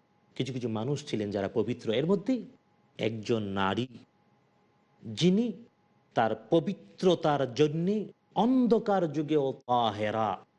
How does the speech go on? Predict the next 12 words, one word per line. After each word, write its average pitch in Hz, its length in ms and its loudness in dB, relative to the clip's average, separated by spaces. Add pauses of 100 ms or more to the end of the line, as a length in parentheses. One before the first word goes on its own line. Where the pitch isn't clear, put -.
(160)
বা 113 160 -4
পবিত্রা 147 720 0
গুণে, 110 540 -4 (520)
পবিত্রা 143 680 2
লকবে 131 600 0
ধন্য 110 280 -4
হয়েছিলেন। 87 520 -12 (440)
তার 101 120 -2
আসল 98 280 -2
নাম 107 280 -4
ছিল 95 280 -4 (420)
খাদিজা, 175 540 0